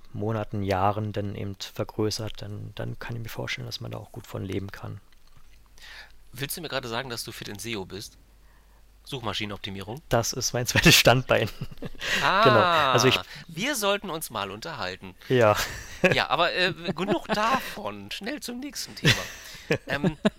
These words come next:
Speaker 2: wo möchtest du denn, <laughs> wo möchtest du denn mit deiner Musik eigentlich hin? Also gibt's irgendwo ein Ziel, wo du sagst, das würde ich gern irgendwo auftreten oder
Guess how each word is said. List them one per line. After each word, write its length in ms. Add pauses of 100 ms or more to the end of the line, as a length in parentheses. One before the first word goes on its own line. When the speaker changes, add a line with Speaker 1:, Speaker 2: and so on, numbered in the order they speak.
(120)
Speaker 2:
wo 160
möchtest 380
du 60
denn, 240
<laughs> 680
wo 80
möchtest 380
du 60
denn 200
mit 100
deiner 180
Musik 320
eigentlich 280
hin? 140
Also 140
gibt's 180
irgendwo 200
ein 60
Ziel, 280
wo 80
du 80
sagst, 280 (220)
das 220
würde 160
ich 120
gern 180
irgendwo 260
auftreten 720
oder 320